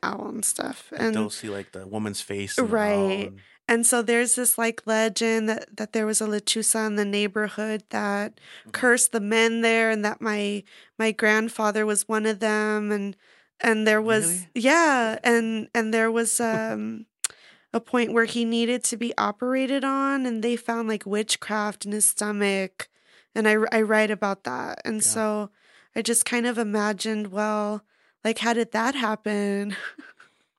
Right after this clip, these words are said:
Speaker 2: So that's another one of the things that in-, interests me in the neighborhood, 'cause I think Ken Hudnall had reported about that.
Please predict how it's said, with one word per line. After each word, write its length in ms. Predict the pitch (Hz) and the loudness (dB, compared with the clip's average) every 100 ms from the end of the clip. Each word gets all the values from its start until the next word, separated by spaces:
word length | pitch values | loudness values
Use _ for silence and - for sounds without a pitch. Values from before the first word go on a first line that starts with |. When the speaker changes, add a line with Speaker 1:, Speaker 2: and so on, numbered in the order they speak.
| _ | _
Speaker 2:
So 340 | - 120 117 - | -8 -6 -6 -6
that's 180 | 120 135 | -6 -4
another 260 | 131 127 127 | -2 0 0
one 140 | 120 | 0
of 160 | 117 104 | -2 -4
the 80 | - | -8
things 220 | - 113 107 | -8 -6 -4
that 140 | 104 | -6
in-, 120 | 104 98 - | -6 -8 -10
interests 420 | 110 107 104 - | -8 -8 -8 -8
me 140 | 107 101 | -6 -6
in 80 | 98 | -4
the 80 | |
neighborhood, 480 | 98 104 104 104 95 | -6 -6 -6 -6 -8
'cause 260 | 101 92 98 - | -10 -12 -14 -18
I 60 | |
think 200 | - 120 | -10 -8
Ken 180 | - 117 | -6 -4
Hudnall 440 | 117 127 127 120 104 | -4 -4 -4 -6 -6
had 280 | 107 101 - | -10 -12 -16
reported 360 | 107 - 117 127 | -16 -6 -4 -4
about 280 | 107 98 - | -4 -6 -4
that. 240 | 92 - | -6 -8